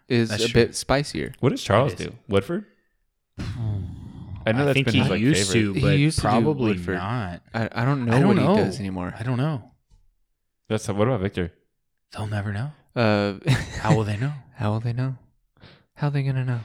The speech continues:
Speaker 3: Yo, okay, so on TikTok with the "they'll never know" type thing.
Speaker 1: How, how will they know?
Speaker 3: Tori swears that's you.
Speaker 2: I swear to God, it, he sounds fucking like it.
Speaker 3: Identical. It's
Speaker 2: It's
Speaker 3: so
Speaker 2: so
Speaker 3: funny.
Speaker 2: bad.
Speaker 3: Tori's like, "Every time I hear that, I always think of Duo."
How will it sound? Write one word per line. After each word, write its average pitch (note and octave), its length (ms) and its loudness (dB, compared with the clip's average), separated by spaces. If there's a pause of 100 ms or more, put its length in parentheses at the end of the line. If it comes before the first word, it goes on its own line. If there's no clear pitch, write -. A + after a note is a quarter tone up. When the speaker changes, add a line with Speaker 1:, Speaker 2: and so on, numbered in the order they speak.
(100)
Speaker 3:
Yo, G#2+ 460 8
okay, F#2+ 200 -4
so - 140 -8
on F#2+ 120 0
TikTok - 500 -6 (500)
with F#2+ 220 -6
the E2 260 -4 (100)
"they'll F2 220 -10
never D#2+ 240 -4
know" D#2 200 -4
type F#2 220 -6
thing. C3+ 120 -2
Speaker 1:
How, C#3 180 2 (140)
how B2 180 0
will B2 80 0
they B2 140 -2
know? C3+ 200 -4 (560)
Speaker 3:
Tori F2+ 320 2
swears E2 460 -4
that's C#2+ 240 -10
you. C#2 240 -8 (580)
Speaker 2:
I C#3 140 4
swear D#3+ 240 6
to D#3 80 4
God, A#2+ 300 2
it, G2 100 -2
he B2+ 160 -4
sounds - 340 2
fucking - 340 0
like - 280 2
it. G2 80 6
Speaker 3:
Identical. F2+ 460 2
It's G#2+ 100 2
Speaker 2:
It's - 120 6
Speaker 3:
so G2+ 120 10
Speaker 2:
so - 60 8
Speaker 3:
funny. F2 240 6
Speaker 2:
bad. F#2+ 320 0
Speaker 3:
Tori's A#2+ 180 6
like, - 180 0
"Every A2 140 4
time B2 140 2
I G#2 60 0
hear F2 120 -2
that, G2+ 240 -2
I G#2+ 80 -2
always E2+ 300 0
think D2+ 100 -6
of C#2+ 80 -10
Duo." D#2 300 4